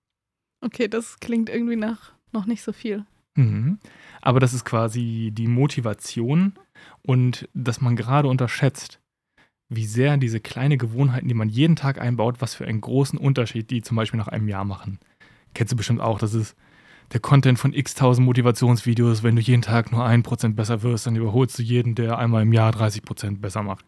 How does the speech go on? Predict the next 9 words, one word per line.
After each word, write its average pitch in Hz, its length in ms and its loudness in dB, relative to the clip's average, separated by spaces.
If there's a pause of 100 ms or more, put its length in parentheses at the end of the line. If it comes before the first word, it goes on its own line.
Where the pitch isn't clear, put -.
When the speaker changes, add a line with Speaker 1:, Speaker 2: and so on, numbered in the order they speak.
Speaker 1:
Mhm, 202 380 -2
also 196 420 -6 (380)
Speaker 2:
Aber 151 140 4
das 160 140 4
ist, - 340 -2 (480)
äh, 185 80 -6 (480)
wahrer 151 360 4
Kern. - 300 4
Speaker 1:
Ja, - 40 -12